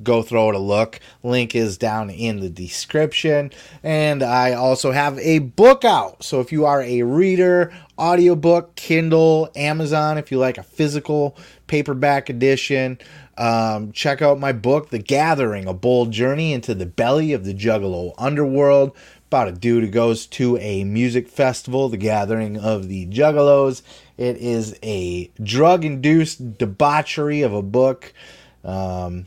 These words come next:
it's a novel, it's fiction, it's a story, it's fun. So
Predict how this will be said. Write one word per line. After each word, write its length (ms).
it's 160
a 60
novel, 520
it's 140
fiction, 480
it's 140
a 40
story, 720
it's 180
fun. 500
So 340